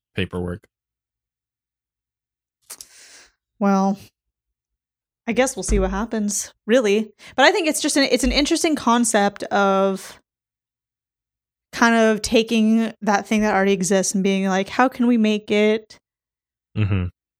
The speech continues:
Speaker 2: kinda maybe more refined in some
Speaker 1: Mm-hmm.
Speaker 2: ways, more customizable, more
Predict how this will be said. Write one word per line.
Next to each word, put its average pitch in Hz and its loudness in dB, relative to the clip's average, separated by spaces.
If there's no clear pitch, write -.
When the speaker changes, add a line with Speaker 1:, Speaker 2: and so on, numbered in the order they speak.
Speaker 2:
kinda 247 2
maybe 254 2
more 220 2
refined 208 -2
in 240 0
some 247 0
Speaker 1:
Mm-hmm. 240 0
Speaker 2:
ways, 262 4
more 220 2
customizable, 208 0
more 196 -2